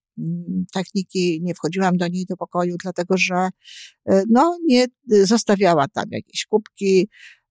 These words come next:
y, po kawie, po herbacie. Bywała taka sytuacja, że tych kubków była kilka.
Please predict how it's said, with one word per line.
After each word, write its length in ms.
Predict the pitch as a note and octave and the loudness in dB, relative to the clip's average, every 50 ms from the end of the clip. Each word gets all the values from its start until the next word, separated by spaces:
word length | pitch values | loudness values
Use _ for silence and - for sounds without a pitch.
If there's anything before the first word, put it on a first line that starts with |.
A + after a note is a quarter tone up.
| - - | -10 -8
y, 40 | G#3+ | -4
po 140 | - F3 - | -4 -2 0
kawie, 400 | - A3 - G3+ F3 F#3+ E3+ E3 | 2 2 2 2 2 0 -2 -2
po 120 | - D#3+ | -2 -4
herbacie. 680 | - F#3+ F3+ F3 F3+ E3+ F3 - - - E3 D#3 D3+ D3 | -4 -2 0 2 2 2 2 2 0 0 0 0 0 0
Bywała 340 | F#3 F#3+ F#3 F3+ F3 E3+ E3 | -2 -2 0 2 2 2 2
taka 240 | - E3+ D3+ - E3 | 0 -2 -2 -2 -2
sytuacja, 580 | E3 - F#3 - F#3 F#3 F#3 F#3 - - F#3 F3 | -2 -4 -4 -4 -2 -2 -2 -2 -2 -2 -4 -4
że 80 | E3+ | -4
tych 120 | - F3+ E3+ | -4 -6 -8
kubków 420 | - - E3+ - _ - F#3 F3 | -8 -10 -12 -10 _ -8 -6 -4
była 180 | F3+ F3 F3 F3 | -2 -2 -2 -2
kilka. 480 | - - A3+ G#3+ G3+ - G3+ F#3 F3+ | -2 -2 0 0 0 2 2 0 0